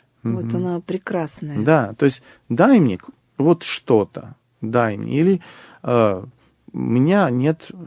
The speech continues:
Speaker 2: взаимопонимания с моей супругой. Вот мы никак не можем ни о чем договориться». что мне делать?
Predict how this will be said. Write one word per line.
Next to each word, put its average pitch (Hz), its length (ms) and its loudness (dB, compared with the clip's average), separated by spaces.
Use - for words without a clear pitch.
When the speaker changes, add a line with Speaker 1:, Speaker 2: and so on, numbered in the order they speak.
Speaker 2:
взаимопонимания 120 1500 0
с - 180 -14
моей 127 180 2
супругой. - 680 -4
Вот 180 260 -2
мы 139 100 0
никак 139 440 0
не 123 60 -2
можем 110 380 -2
ни 113 60 -6
о 110 80 -6
чем 113 200 -6
договориться». 107 800 -2
что - 280 2
мне 139 200 4
делать? 104 380 -4